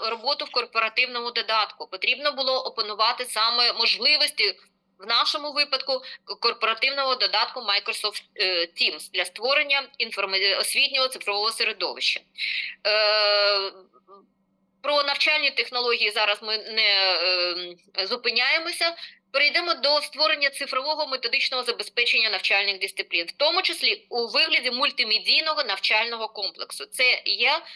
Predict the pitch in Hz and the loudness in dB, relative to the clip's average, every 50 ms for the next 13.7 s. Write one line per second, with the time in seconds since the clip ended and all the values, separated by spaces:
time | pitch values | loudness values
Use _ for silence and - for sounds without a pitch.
0 | - _ - - 214 226 214 - - - 233 196 208 220 233 262 294 - - - | -20 _ -6 -2 -2 -2 -2 -2 -2 -4 -4 -2 0 2 2 2 2 0 -4 -8
1 | - - 208 202 220 220 220 - 220 214 - - 233 240 247 214 139 - - _ | -4 -2 -2 0 0 0 0 -2 -4 -6 -8 -8 -8 -6 -6 -6 -6 -10 -18 _
2 | - - - - - - - 269 320 339 - - 269 277 277 269 277 302 302 302 | -14 -10 -8 -8 -8 -6 -2 0 0 0 2 2 2 2 2 2 2 0 0 0
3 | 302 294 302 294 294 - 285 - 285 269 254 277 285 302 311 294 - - 277 277 | 0 0 0 0 0 -4 -4 -2 0 0 0 2 2 2 0 0 -2 -6 -6 -2
4 | 277 277 269 247 269 285 285 294 285 262 240 214 208 - - - - 190 185 175 | 0 0 0 2 2 2 4 2 2 2 0 -2 -2 -2 -6 -4 -2 0 0 0
5 | - - _ _ - - 254 262 269 262 226 226 262 294 302 262 240 226 226 - | 0 -4 _ _ -6 -4 -2 0 2 2 2 2 2 2 2 4 2 0 0 0
6 | - 190 180 180 - _ _ - _ _ - - 240 269 302 262 269 285 285 277 | -2 0 0 0 -4 _ _ -20 _ _ -6 -2 2 2 2 2 2 0 2 2
7 | 277 277 269 285 285 269 - 190 190 - - - 226 226 240 240 220 190 190 - | 2 2 2 2 0 0 0 -4 -6 -6 -4 -6 -4 -2 0 0 0 0 -2 -2
8 | - 254 302 311 269 233 - 156 160 - - 226 - 302 240 285 285 262 262 285 | 0 2 2 2 0 -4 -6 -8 -6 -4 -4 -2 -2 -2 -2 -2 -6 -2 0 2
9 | 277 277 285 277 277 - 240 262 269 311 330 - - 277 285 _ - - 330 339 | 2 2 2 0 -2 -4 -2 0 0 0 0 0 -2 -4 -4 _ -2 -2 0 0
10 | 330 320 320 311 285 330 330 330 294 254 254 - 277 254 254 254 247 240 233 226 | 2 2 2 2 4 2 2 2 0 -2 -2 0 2 2 2 0 -2 -6 -6 -6
11 | 220 208 233 233 - 220 202 196 196 180 185 - - - 240 233 262 247 214 170 | -4 -2 -2 -2 -2 -6 -4 -6 -6 -8 -8 -8 -2 -2 0 0 0 -2 -2 -4
12 | 160 - - 208 196 202 196 190 185 190 180 - - - - 156 156 151 139 - | -4 -2 0 0 0 0 -2 -4 -6 -8 -10 -10 -10 -8 -4 -2 -2 -2 -4 -8
13 | - - - - - - - - - - 269 269 247 214 | -12 -10 -10 -8 -8 -8 -10 -10 -2 0 2 4 4 2